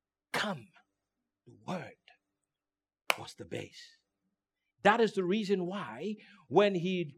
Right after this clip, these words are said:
took his eyes away from the word, something began to happen. So watch this now.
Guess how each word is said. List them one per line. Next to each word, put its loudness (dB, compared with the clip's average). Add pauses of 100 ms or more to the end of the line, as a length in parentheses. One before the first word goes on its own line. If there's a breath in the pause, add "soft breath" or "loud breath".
(160)
took 0
his -2
eyes 0
away 0
from -2
the -6
word, -10 (2000)
something -2
began -2
to -8
happen. -4 (880)
So 12
watch 8
this 2
now. -6